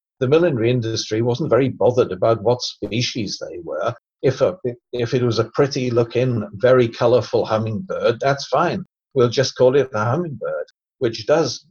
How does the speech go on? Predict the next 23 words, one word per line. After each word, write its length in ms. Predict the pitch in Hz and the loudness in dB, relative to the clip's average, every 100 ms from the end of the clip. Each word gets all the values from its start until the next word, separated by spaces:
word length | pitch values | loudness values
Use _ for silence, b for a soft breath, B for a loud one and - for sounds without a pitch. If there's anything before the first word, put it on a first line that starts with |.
| 135 | -4
make 240 | 127 127 | -4 -4
it 120 | - | -2
very 180 | 127 135 | 0 0
difficult 480 | 107 123 123 78 - | -2 -6 -6 -12 -10
to 80 | 107 | 0
work 320 | 117 113 120 | 4 4 2
out 200 | 113 107 | -2 -4
what 300 | 104 120 127 | -2 -2 0
species 580 | - - 107 - 107 - | -6 -8 -12 -10 -12 -6
they 140 | 110 | -6
were 280 | 110 123 107 | 0 0 0
actually 360 | 120 - 107 | -4 -10 -12
using, 540 | 110 139 160 - 147 170 | -6 -2 -2 -4 -10 -14
because 420 | 107 110 120 113 _ _ - | -12 -2 -2 -2 _ _ -4
they 120 | 127 | -2
didn't 320 | 127 147 131 | -2 -2 -2
differentiate. 840 | 110 - 117 165 170 87 78 76 | -4 -4 -4 -4 -6 -6 -8 -6
As 80 | 98 | -4
long 160 | 127 156 | -2 -2
as 120 | 156 | -4
it 80 | 113 | -8
was 160 | 101 | -8
colorful, 600 | - 95 104 - 139 147 | -6 -4 -4 -2 -4 -4